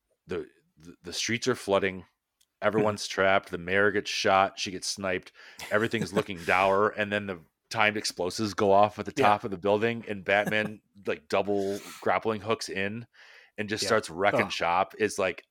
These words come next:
Speaker 2: Yeah.
Speaker 1: I, I wanted to stand up and cheer 'cause I just, I
Speaker 2: <laughs>
Speaker 1: just felt it. Or, like, uh, Blues Brothers style, just start, like, dancing in the aisles
Speaker 2: <laughs> Start
Speaker 1: 'cause it was just,
Speaker 2: dancing. <laughs>
Speaker 1: it seriously was, like, so invigorating. I, I just, I
Speaker 2: Exactly.
Speaker 1: can't even, I,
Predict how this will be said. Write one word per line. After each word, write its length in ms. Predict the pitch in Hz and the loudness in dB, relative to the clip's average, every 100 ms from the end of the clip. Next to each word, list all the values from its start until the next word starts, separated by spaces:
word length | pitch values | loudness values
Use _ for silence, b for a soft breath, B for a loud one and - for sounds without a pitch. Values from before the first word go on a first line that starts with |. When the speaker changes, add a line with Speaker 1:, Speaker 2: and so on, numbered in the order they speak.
| - | -2
Speaker 2:
Yeah. 120 | 98 | -2
Speaker 1:
I, 120 | 92 - | -2 -2
I 100 | 98 | 0
wanted 240 | 110 107 92 | 2 0 -2
to 40 | |
stand 360 | - 107 92 82 | -4 -2 -2 -2
up 260 | 78 80 | -4 -4
and 120 | 90 82 | -8 -10
cheer 420 | - 80 80 - | -10 -8 -8 -10
'cause 80 | 82 | -4
I 80 | - | 2
just, 160 | - - | 2 4
I 80 | 110 | 0
Speaker 2:
<laughs> 20 | |
Speaker 1:
just 260 | 104 - - | 2 0 0
felt 240 | 90 101 | -4 -2
it. 120 | 104 B B B | -4 B B B
Or, 100 | 120 | 2
like, 220 | 120 107 | 2 2
uh, 260 | 110 98 98 | 4 4 2
Blues 340 | 90 101 107 | 0 -2 0
Brothers 340 | - 95 104 - | 0 2 0 2
style, 320 | 95 95 92 | 2 2 2
just 140 | 92 | 0
start, 120 | 107 90 | 0 0
like, 140 | 85 | -2
dancing 340 | 87 92 95 | -6 -6 -8
in 60 | 98 | -6
the 80 | 80 | -2
aisles 400 | 85 90 87 - | 0 0 0 2
Speaker 2:
<laughs> 40 | |
Start 120 | 127 131 | 4 4
Speaker 1:
'cause 0 | |
it 20 | |
was 120 | 123 143 | 2 0
just, 180 | 139 190 | -2 -2
Speaker 2:
dancing. 160 | 175 - | -6 -2
<laughs> 100 | 214 - | -4 4
Speaker 1:
it 160 | 143 | 2
seriously 520 | - 135 131 127 131 127 | 4 4 6 6 4 4
was, 200 | 123 98 | 4 2
like, 240 | 98 - | -2 -2
so 640 | - - 117 113 113 113 | -10 -2 2 2 2 0
invigorating. 800 | 104 110 95 92 92 87 85 87 90 - | -2 -4 -6 -4 -4 -2 -6 -10 -18 -2
I, 180 | 101 - | -2 0
I 60 | 107 | -2
just, 220 | 104 - - | -2 -6 -2
I 60 | |
Speaker 2:
Exactly. 20 | 170 | 2
Speaker 1:
can't 340 | 185 101 95 107 | 2 0 -4 -8
even, 280 | 104 101 - | -8 -10 -8
I, 140 | 104 | -8